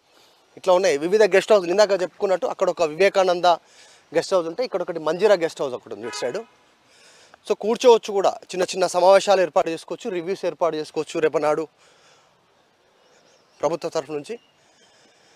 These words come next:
వీటన్నిటికీ డిస్టర్బెన్స్ లేకుండా కూడా సీఎం గారి నివాసం ఏదైతే కార్యాలయం అనుకుంటున్నారో అక్కడ టెంపరరీగా నిర్మాణం జరుగుతూ ఉందో, మరి టెంపరరీగా ప-, క-, పర్మనెంటా తెలియదు కానీ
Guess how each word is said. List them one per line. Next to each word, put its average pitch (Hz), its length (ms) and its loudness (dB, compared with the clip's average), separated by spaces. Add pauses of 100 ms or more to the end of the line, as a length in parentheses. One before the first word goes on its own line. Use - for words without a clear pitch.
(2250)
వీటన్నిటికీ 247 640 0
డిస్టర్బెన్స్ 247 580 2
లేకుండా 226 380 2
కూడా 214 300 4 (2000)
సీఎం 233 440 2
గారి 220 400 4 (100)
నివాసం 208 520 4
ఏదైతే 185 240 0
కార్యాలయం 196 580 6
అనుకుంటున్నారో 185 560 0
అక్కడ 190 180 -2
టెంపరరీగా 185 580 2
నిర్మాణం 208 420 4
జరుగుతూ 185 360 0
ఉందో, 180 300 2
మరి 180 140 -4
టెంపరరీగా 202 520 4
ప-, 151 300 0
క-, 131 260 -2
పర్మనెంటా 175 380 -2
తెలియదు 175 260 -2
కానీ 269 200 0